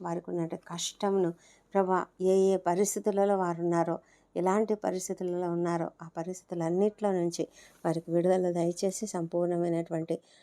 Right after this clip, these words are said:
ఆ, ఆదరణను, ఓదార్పునిచ్చి త్వరగా వారు కోలుకునేటట్లుగా సహాయం చేయమని ప్రార్థిస్తున్నాం ప్రభా.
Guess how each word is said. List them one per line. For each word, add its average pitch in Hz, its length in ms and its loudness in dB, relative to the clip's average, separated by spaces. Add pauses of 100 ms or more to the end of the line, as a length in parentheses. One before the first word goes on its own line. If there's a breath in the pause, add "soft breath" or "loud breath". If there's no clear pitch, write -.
(240 soft breath)
ఆ, 175 320 0
ఆదరణను, 180 600 2
ఓదార్పునిచ్చి 185 960 0 (320 soft breath)
త్వరగా 214 360 4
వారు 190 240 4
కోలుకునేటట్లుగా 185 1000 2
సహాయం 170 440 2
చేయమని 170 400 -2
ప్రార్థిస్తున్నాం 165 720 -6
ప్రభా. - 320 -8